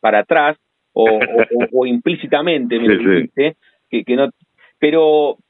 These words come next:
Speaker 1: ¿te acordás la primera vez que te subiste vos a un escenario haciendo teatro? Porque recién decías, "Nadie tiene la fórmula", pero,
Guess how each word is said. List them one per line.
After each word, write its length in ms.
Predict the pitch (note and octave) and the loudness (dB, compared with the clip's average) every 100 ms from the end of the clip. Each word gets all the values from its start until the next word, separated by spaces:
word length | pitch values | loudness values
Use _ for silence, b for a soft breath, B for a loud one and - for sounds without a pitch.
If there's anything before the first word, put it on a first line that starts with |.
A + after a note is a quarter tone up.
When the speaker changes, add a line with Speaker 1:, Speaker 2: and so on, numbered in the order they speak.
| _ | _
Speaker 1:
¿te 80 | D#3+ | 0
acordás 260 | D3+ G3 C4 | 2 2 2
la 160 | A#3+ | 0
primera 460 | - F3 F3+ G#3+ G3+ | 0 -4 2 2 4
vez 160 | G#3 A3+ | 2 0
que 100 | G3 | -2
te 120 | E3 | -2
subiste 380 | D3 D3+ E3+ D#3+ | -2 -2 0 0
vos 200 | D3+ A#3 | 2 0
a 40 | G3+ | -2
un 80 | E3+ | -4
escenario 800 | D3 D3 D#3+ A3 A#3+ F#3+ C#3+ | -2 -2 0 0 2 2 2
haciendo 360 | C3 B2 E3+ D3+ | 0 -2 -2 0
teatro? 440 | D3 E3+ A3 E3+ | 2 2 2 -2
Porque 260 | C3+ C3+ D3 | 0 2 2
recién 220 | D3+ F3+ | 2 -2
decías, 320 | F3+ D#3 D#3 | -2 0 -2
"Nadie 220 | D#3+ F#3 E3 | 2 0 2
tiene 180 | F3 | 2
la 100 | E3 | 2
fórmula", 440 | D3 C#3+ A#2+ A#2+ A#2+ | 2 -2 0 0 0
pero, 240 | B2+ C3 | 2 2